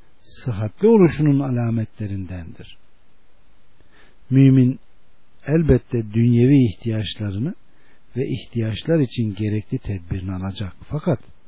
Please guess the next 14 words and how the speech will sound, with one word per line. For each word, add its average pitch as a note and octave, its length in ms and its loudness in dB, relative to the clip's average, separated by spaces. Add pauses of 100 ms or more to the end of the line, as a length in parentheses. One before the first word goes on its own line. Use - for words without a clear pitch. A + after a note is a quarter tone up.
(460)
onun F3 360 8 (160)
asıl A3+ 380 0
vatanının B2 720 4
ahiret B2 640 2
olduğunu C3+ 580 2
da A#2 100 -2 (100)
asla A#2+ 520 -2
unutmayacak. G2 800 -10 (1400)
Allah C#3+ 280 6
Resulü C3 280 0
Aleyhisselatü B2 640 0
Vesselam'ın G#2+ 640 -2
dediği G#2+ 380 0
gibi, F2 320 -10